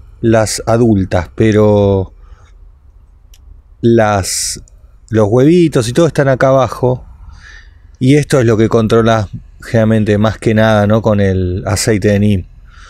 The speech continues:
Los huevitos y las larvitas. Las adultas, el aceite de neem y el jabón potásico no le hace nada. Así que está bueno,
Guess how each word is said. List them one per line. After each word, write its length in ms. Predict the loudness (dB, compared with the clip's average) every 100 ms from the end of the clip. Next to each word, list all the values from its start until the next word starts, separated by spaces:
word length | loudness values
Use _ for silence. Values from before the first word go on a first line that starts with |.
| -20 -20 -20 -4
Los 200 | 0 0
huevitos 960 | 2 2 2 0 0 -4 -4 -16 -18 -20 -20 -20 -20 -20 -20 _
y 80 | -4
las 220 | -2 0
larvitas. 840 | 0 0 2 0 0 -4 -6 -10 -18 -20 -20 -20 -20 -4
Las 280 | -2 0 0
adultas, 560 | 2 2 2 0 -2
el 80 | -2
aceite 420 | -2 0 -2 0
de 100 | 0
neem 340 | 0 0 -2 -6 -16 -10
y 180 | -6
el 200 | -4 -4
jabón 300 | -4 -2 0
potásico 460 | 0 0 0 -2 -4
no 100 | -4
le 80 | -6
hace 240 | -6 -8
nada. 420 | -6 -6 -6 -10 -16 -20 -20 -20 -10
Así 260 | -8 -4 -2
que 100 | -2
está 200 | -2 0
bueno, 480 | 2 0 -2 -6